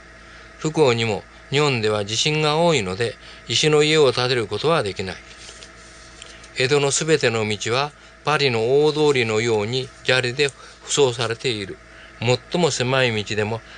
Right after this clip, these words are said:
幅七、七メートルはある。商業地域の平均的な道幅は十四メートルくらいである。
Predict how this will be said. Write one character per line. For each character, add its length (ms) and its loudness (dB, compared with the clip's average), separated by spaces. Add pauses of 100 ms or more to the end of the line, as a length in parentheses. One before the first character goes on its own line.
幅 300 0
七、 420 -4 (320)
七 240 0
メ 220 2
ー 20 2
ト 140 -6
ル 100 -4
は 220 -2
あ 100 -6
る。 80 -16 (960)
商 300 4
業 260 4
地 240 -4
域 140 -6
の 140 -2
平 240 0
均 260 -4
的 220 -2
な 140 0
道 120 -4 (160)
幅 260 -2
は 180 -2 (280)
十 180 0
四 380 2
メ 160 2
ー 40 -2
ト 100 -4
ル 120 -6
く 100 -8
ら 140 -4
い 80 -8
で 140 -12
あ 80 -12
る。 40 -16